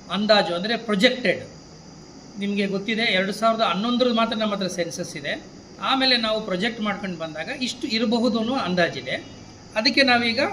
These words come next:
ಮೂರು ಲಕ್ಷದ ನಲವತ್ತೆರಡು ಸಾವಿರದ ನೂರ ಐವತ್ತಾರು ಕುಟುಂಬಗಳು ಕಂಪ್ಲೀಟ್ ಮಾಡಿದ್ದೇವೆ ಸರ್ವೆ.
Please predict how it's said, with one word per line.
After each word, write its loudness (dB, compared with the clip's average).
ಮೂರು 0
ಲಕ್ಷದ 0
ನಲವತ್ತೆರಡು -2
ಸಾವಿರದ -4
ನೂರ -2
ಐವತ್ತಾರು -2
ಕುಟುಂಬಗಳು -6
ಕಂಪ್ಲೀಟ್ -6
ಮಾಡಿದ್ದೇವೆ -10
ಸರ್ವೆ. -2